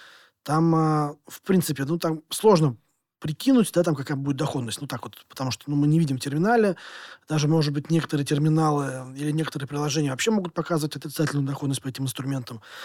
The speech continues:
ну, потому что система не может подсчитать, какая будет ставка, поскольку ставка меняется там каждый квартал либо каждое полугодие, в зависимости от того, какие сейчас ставки. Но,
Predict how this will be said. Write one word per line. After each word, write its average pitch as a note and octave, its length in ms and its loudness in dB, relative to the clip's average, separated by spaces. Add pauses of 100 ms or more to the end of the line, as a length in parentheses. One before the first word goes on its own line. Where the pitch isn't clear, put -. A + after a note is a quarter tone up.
(140)
ну, E3 80 2
потому F3+ 240 6
что - 120 -2
система F#3 360 6
не D#3 80 8
может D#3 240 4
подсчитать, - 340 -2
какая C#3+ 220 -2
будет C#3 160 -2
ставка, - 360 -6
поскольку - 360 -10
ставка - 340 -4
меняется C3+ 300 0
там A2 160 -8
каждый C3 260 -4
квартал D#3+ 340 2
либо C3 220 2
каждое C3 300 -4
полугодие, B2+ 640 -8 (380)
в - 80 -18
зависимости D3 420 2
от C#3 80 -4
того, F3+ 140 2
какие D#3+ 320 -8
сейчас - 260 -6
ставки. - 400 -8 (540)
Но, G3 340 2